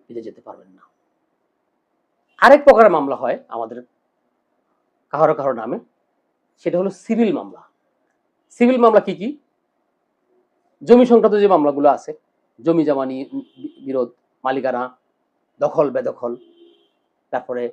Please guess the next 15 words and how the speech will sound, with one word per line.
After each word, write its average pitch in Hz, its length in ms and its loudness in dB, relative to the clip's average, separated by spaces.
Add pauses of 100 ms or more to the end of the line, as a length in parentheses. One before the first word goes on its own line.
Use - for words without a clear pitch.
(880)
জমি 160 220 -2
নিয়ে 160 140 0
সু-, - 240 -18
বিভিন্ন 277 340 0
প্রকার, 226 260 6
যত 202 160 0
প্রকারের 190 320 0
মামলা 151 240 0
আছে - 280 -10 (1080)
সেই 185 200 0
মামলা। 151 280 0 (1300)
তারপর 226 280 6
আছে 226 180 6
পারিবারিক 180 440 4
মামলা, 156 360 -2